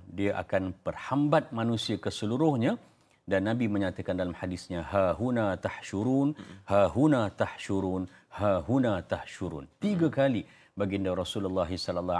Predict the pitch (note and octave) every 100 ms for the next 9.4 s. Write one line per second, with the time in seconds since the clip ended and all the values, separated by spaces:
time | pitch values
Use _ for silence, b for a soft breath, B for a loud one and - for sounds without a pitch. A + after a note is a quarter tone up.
0 | F#2 F#2 F2+ F2+ A2 A2+ G2+ F#2+ F#2 E2+
1 | F#2 E2 F2 E2+ E2 - F2 F#2 - C3+
2 | F3+ F#3+ B B - F#2 F#2 F#2+ F2 F2
3 | - D#3+ D3 B B F2 F#2 G2 F#2 A#2
4 | E3 C3 - G2+ G2 F2+ G2+ F#2+ F#2 F#2+
5 | - F#2 F2+ E2 F2+ E2+ E2 D#2 A2+ E3
6 | B B - F2+ F3+ - D3+ D#3+ C3 G#2
7 | - F#2+ G2+ C#3+ B2 A#2 G2+ F2+ F#2 F2+
8 | E2+ F2 F2+ F2 F2 F2 F2 D#2 A#2+ A#2
9 | B2+ G#2+ F2+ F2+